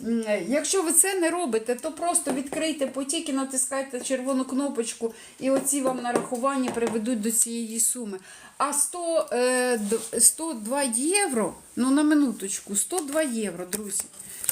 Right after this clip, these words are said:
Навіть по курсу якому, ну скажімо, е, сто два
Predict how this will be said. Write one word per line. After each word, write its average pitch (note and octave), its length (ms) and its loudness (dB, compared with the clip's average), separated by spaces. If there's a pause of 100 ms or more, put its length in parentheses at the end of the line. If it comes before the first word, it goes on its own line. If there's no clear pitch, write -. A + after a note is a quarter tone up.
Навіть D#4 480 2
по D4 140 -2
курсу D#4+ 460 2
якому, C4 480 -2
ну A3+ 160 -2
скажімо, C4 720 0 (440)
е, G#3+ 300 0
сто - 280 0
два C#4 560 0